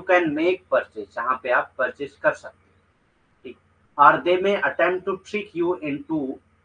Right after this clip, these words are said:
divulging your bank account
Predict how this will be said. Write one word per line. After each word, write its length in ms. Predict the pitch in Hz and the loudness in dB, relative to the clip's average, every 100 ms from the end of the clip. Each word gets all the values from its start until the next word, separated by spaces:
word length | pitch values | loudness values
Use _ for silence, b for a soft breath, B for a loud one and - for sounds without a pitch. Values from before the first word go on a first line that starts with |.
| _ _ _ _ _ _ | _ _ _ _ _ _
divulging 580 | 151 143 156 170 185 202 - - _ 131 131 | -4 0 0 0 0 -2 -4 -14 _ -10 0
your 140 | 147 | 0
bank 360 | 120 143 170 170 | 2 0 0 -2
account 540 | 143 135 123 135 139 | -6 -4 -4 -4 -10